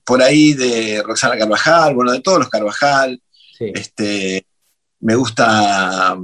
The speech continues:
Speaker 1: eh, eh, Luciana Yuri, me gusta, eh, no sé, eh, siempre que me preguntan, se, después se me viene a la cabeza
Speaker 2: <laughs>
Speaker 1: todos los que me gustan. Ahora no me salen tantos, pero,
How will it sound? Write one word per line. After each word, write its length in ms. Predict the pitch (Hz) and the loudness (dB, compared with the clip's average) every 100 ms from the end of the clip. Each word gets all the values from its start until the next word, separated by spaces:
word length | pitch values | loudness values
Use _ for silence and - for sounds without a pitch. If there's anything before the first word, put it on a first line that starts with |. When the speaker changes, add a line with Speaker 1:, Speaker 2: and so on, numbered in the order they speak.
| - | -10
Speaker 1:
eh, 680 | - - 98 - 82 - 90 - - | -8 -6 -6 -8 -8 -10 -10 -10 -6
eh, 180 | 101 98 | -6 0
Luciana 420 | 104 - 120 110 | 0 2 2 0
Yuri, 680 | - 151 156 151 143 139 135 | 2 6 6 6 2 -2 -2
me 100 | 120 | -4
gusta, 880 | 117 117 - 113 101 98 95 90 92 _ _ _ _ _ | -6 -4 2 2 2 0 -2 -4 -4 _ _ _ _ _
eh, 560 | - - - - - - _ _ | -8 -6 -6 -8 -12 -14 _ _
no 120 | 123 | -4
sé, 320 | 117 98 92 - _ | 0 0 -2 -8 _
eh, 320 | - 98 95 - - | -8 -6 -4 -8 -8
siempre 380 | - 135 127 120 | -4 0 2 4
que 80 | 113 | 4
me 100 | 113 | 2
preguntan, 580 | 107 131 120 120 113 110 | 2 0 2 0 -2 -4
se, 320 | - - 110 - | -4 -2 -2 -6
después 640 | - - 107 - 151 113 | -12 -6 -4 0 0 2
se 100 | 110 | 2
me 100 | 107 | 2
viene 160 | 107 107 | 4 4
a 40 | |
la 100 | 107 | 2
cabeza 320 | 104 110 107 160 | 2 2 2 0
Speaker 2:
<laughs> 100 | 131 | 0
Speaker 1:
todos 120 | 107 | 0
los 100 | 104 | 0
que 100 | 104 | -2
me 100 | 104 | 0
gustan. 300 | 104 - - _ - - | -2 -2 -18 _ -14 -6
Ahora 300 | 110 110 107 - | -2 -2 -4 -10
no 180 | 107 113 | -6 -2
me 80 | 113 | 0
salen 300 | 120 113 107 | 0 0 2
tantos, 360 | 107 98 95 - | 0 -2 -6 -6
pero, 420 | 104 95 95 - | -2 0 -2 -4